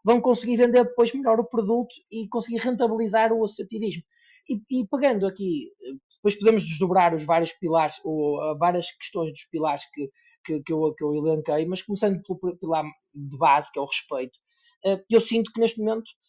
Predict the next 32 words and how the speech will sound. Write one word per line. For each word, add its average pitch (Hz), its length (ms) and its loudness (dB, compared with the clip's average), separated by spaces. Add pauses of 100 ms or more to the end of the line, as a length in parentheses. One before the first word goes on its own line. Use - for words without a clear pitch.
(120)
quem 220 160 6
lidera 202 300 2
o 170 40 -2
Benfica 196 400 -4
não 208 160 0
respeita 202 720 -2 (320)
os 190 140 -6
seus 196 180 -2
associados. 196 680 -2
E 208 60 -12
posso 233 220 -6
dar 220 240 0
quatro 208 280 -2
exemplos, 175 580 -4 (440)
eh, 160 300 0
relativamente 175 460 -2
recentes, 165 440 -6 (260)
dois 190 320 2
deles 175 300 0 (340)
um 185 80 -4
bocadinho 180 380 0
mais 160 320 -2
sérios 160 460 2
e 143 40 -8
estruturais 151 680 -4
e 202 60 -4
dois 202 240 0
deles 185 220 0
um 190 40 -4
bocadinho 180 300 -2
mais 175 220 0
emocionais, 156 760 -2